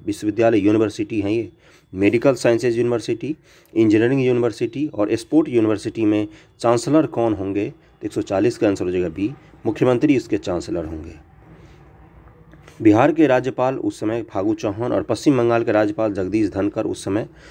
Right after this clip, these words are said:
विमोचित मेजर जनरल राजपाल पुनिया और दामिनी पुनिया के किस विषय पर लिखित पुस्तक, जिसमें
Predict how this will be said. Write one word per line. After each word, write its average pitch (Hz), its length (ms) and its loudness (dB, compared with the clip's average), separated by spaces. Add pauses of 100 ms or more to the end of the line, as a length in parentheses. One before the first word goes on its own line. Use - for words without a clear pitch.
(200)
विमोचित 107 460 4
मेजर 104 360 2
जनरल 123 360 0
राजपाल 107 440 2
पुनिया 123 420 -4 (340)
और 101 100 -2
दामिनी 104 340 2
पुनिया 117 360 2
के 110 160 0
किस 147 240 -4
विषय 113 280 -2
पर 107 180 -4
लिखित 98 300 -4
पुस्तक, 110 360 -4 (520)
जिसमें 117 560 2